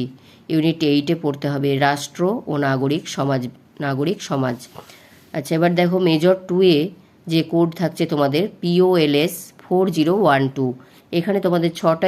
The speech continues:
ইউনিট পড়তে হবে। ইউনিট ওয়ানে পড়তে হবে জনপ্রশাসন। ইউনিট টুয়ে পড়তে হবে শাস্ত্রীয় তত্ত্ব। ইউনিট থ্রিতে পড়তে হবে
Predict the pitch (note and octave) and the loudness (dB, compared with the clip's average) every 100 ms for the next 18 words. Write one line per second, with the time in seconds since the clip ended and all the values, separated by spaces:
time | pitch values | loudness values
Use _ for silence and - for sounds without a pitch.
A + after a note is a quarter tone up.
0 | F3+ D#3+ D#3 - D3 C#3 D#3+ D#3 F#3 C#4 | 2 2 0 -2 -6 -2 -2 0 -2 -4
1 | - - _ E3 E3+ F3 F3 E3+ F#3 F3+ | -14 -20 _ 2 2 2 4 4 4 2
2 | E3+ E3+ E3+ E3 D#3+ D#3 D3 E3 D#3+ D3+ | -2 0 0 2 2 2 0 0 -4 -4
3 | E3+ D3 - D#3 G3 C4 - _ _ _ | -2 -4 -2 -2 -2 -6 -16 _ _ _
4 | E3 E3+ E3+ F3+ F#3+ G3 F#3+ D#3+ E3+ D#3 | 0 0 0 0 2 2 0 -4 -2 -2
5 | D3+ D#3+ D#3 - F3 F3+ F3+ D#3 C#3 C#3+ | 0 0 -2 -2 -2 0 0 -2 -4 -4
6 | D#3 E3+ B3 - _ - _ - E3+ F3 | -4 -4 -6 -16 _ -20 _ 0 2 2
7 | E3+ G3 G3 G3+ F3 D#3+ D#3+ D#3 | 0 -4 -2 -2 -2 -4 -2 0